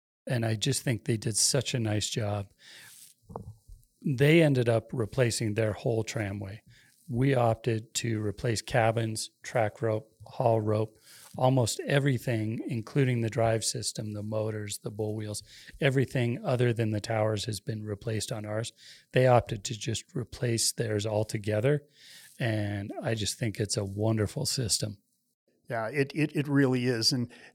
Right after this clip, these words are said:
Speaker 2: uh, you know, I think, you know, just thinking globally, I think about different lifts around the world, and you were able to see some of them, but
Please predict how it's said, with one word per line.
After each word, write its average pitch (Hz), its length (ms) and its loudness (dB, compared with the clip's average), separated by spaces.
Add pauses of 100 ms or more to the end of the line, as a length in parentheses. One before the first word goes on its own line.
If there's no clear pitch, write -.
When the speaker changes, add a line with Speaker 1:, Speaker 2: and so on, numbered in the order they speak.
(120)
Speaker 2:
uh, - 120 -12
you 156 100 0
know, 151 100 -4
I 175 140 2
think, 190 420 4 (280)
you 143 160 -4
know, 135 120 2
just 135 240 -2
thinking 165 340 6
globally, 127 840 4
I 104 40 0
think 139 320 -2
about 113 460 0
different 127 320 -2
lifts 123 300 -2
around 120 280 2
the 110 80 -2
world, 117 300 2
and 117 120 -2
you 131 140 0
were 131 140 4
able 123 200 0
to 117 80 -4
see 131 260 2
some 123 300 2
of 113 60 -4
them, 113 240 -2
but 113 220 -2